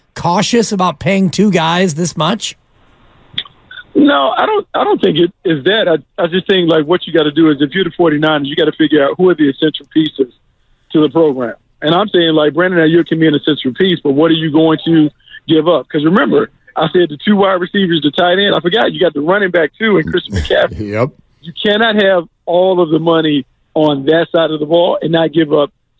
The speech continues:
Speaker 2: something. So you have to just figure out what are the essentials,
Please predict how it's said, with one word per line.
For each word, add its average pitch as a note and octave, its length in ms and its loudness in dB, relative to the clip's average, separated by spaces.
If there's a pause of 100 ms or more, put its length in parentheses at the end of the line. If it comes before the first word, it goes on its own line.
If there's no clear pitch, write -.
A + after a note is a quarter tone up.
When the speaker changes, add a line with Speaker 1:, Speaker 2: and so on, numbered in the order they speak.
(100)
Speaker 2:
something. E3 380 -4 (320)
So - 80 -8
you E3 180 0
have F3+ 100 0
to F3 160 -10
just D#3+ 120 -18
figure G#3+ 360 0
out C#3+ 240 -2 (260)
what E3 220 2
are F3+ 80 2
the D#3 160 2
essentials, E3 560 0